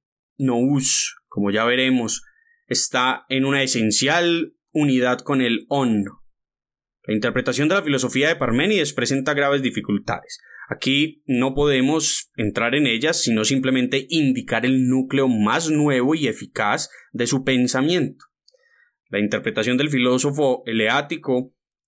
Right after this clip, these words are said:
ha dado pasos decisivos en los últimos años con la labor de Karl Reinhardt y, sobre todo, de mi maestro Zubiri.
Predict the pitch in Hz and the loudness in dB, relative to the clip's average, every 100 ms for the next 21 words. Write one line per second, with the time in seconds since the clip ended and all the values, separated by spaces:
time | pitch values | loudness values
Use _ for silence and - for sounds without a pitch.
0 | - 110 120 135 135 131 127 135 120 104 | -8 -2 0 2 0 0 0 0 -2 -2
1 | 101 117 135 151 117 107 107 131 123 117 | 0 0 0 0 0 -2 0 0 0 0
2 | 104 110 147 - 107 101 101 101 107 117 | 0 0 -2 -2 0 0 0 0 -2 -2
3 | 123 127 113 110 110 107 156 185 _ - | -2 -2 0 0 -2 -2 -4 -4 _ -4
4 | 170 196 - - 165 151 123 - 156 135 | -2 -2 -2 0 0 2 0 0 0 2
5 | 104 104 - - _ 113 113 113 110 110 | 2 -2 -6 -20 _ -2 2 2 2 2
6 | 113 - 120 113 101 98 95 101 | 0 -2 -2 0 0 0 -2 -6